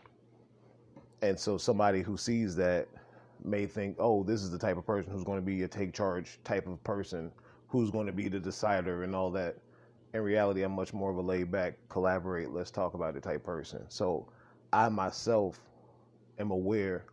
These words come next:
of how I present different energies due to different circumstances.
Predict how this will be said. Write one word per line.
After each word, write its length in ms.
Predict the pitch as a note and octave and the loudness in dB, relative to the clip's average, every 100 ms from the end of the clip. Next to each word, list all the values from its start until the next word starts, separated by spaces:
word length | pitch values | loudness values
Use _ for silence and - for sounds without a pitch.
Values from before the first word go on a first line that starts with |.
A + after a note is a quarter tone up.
| - - - - - - | -20 -20 -20 -20 -18 -2
of 220 | E2+ E2+ | 0 0
how 300 | F#2+ G2 E2+ - | 2 4 2 4
I 400 | G2 G#2 G2+ F#2+ - - - - - | 4 4 4 0 -8 -20 -20 -20 -4
present 440 | A#2+ G#2 A2+ - | -2 0 -2 -2
different 300 | G#2 G2+ G#2+ | -4 -2 -4
energies 640 | F2+ G#2 F#2+ F#2 F2+ F#2+ - - - - - - | -4 -4 -2 -2 -2 -4 -10 -20 -20 -20 -8 -2
due 100 | A#2 | 0
to 100 | G2+ | 2
different 320 | A2 F#2+ F#2+ | 0 0 -2
circumstances. 960 | G2+ G2 E2 - D#2+ C#2 - B1+ - | -2 -2 -4 -6 -4 -4 -6 -12 -12